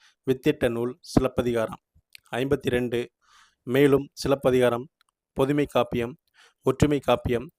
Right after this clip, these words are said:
வரலாற்று காப்பியம் எனவும் அழைக்கப்படுகிறது. ஐம்பத்தி மூன்று, சேரன் தம்பி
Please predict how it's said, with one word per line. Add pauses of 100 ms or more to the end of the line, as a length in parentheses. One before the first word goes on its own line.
(220)
வரலாற்று
காப்பியம் (220)
எனவும்
அழைக்கப்படுகிறது. (640)
ஐம்பத்தி
மூன்று, (540)
சேரன்
தம்பி